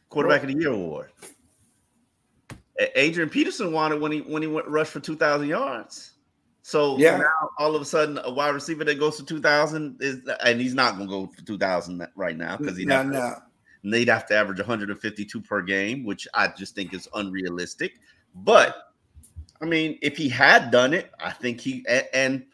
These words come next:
Speaker 2: Well, and, and I think the difference with Adrian Peterson is the, the, the running back gets way more carries, though. They still have more control, especially back then, and the game has changed so much.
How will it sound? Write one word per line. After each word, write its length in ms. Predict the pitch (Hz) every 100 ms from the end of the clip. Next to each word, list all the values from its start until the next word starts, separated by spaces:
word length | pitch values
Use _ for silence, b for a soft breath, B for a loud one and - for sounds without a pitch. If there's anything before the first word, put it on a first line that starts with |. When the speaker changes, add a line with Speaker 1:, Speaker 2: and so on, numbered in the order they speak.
| b b b _ -
Speaker 2:
Well, 180 | 208 214
and, 260 | 202 196
and 80 | 190
I 180 | 190 196
think 220 | 196 214
the 40 | 160
difference 300 | 202 185 175
with 80 |
Adrian 220 | 190 - 143
Peterson 340 | 190 170 160
is 140 | 156
the, 80 | 139
the, 280 | 135 147 139 -
the 100 | 151
running 300 | 143 180 156
back 140 | 147
gets 160 | 147 127
way 140 | 147
more 180 | 131 107
carries, 500 | - 170 156 117 101
though. 140 | 107
They 80 | 123
still 240 | 123 196
have 120 | 180 147
more 160 | 147
control, 540 | 147 104 - 156 143 123
especially 300 | 143 175 151
back 340 | 123 143 104
then, 240 | 139 135
and 100 | 117 113
the 40 |
game 220 | 117 143
has 80 | -
changed 360 | - 131 127 123
so 120 | 113
much. 240 | 127 139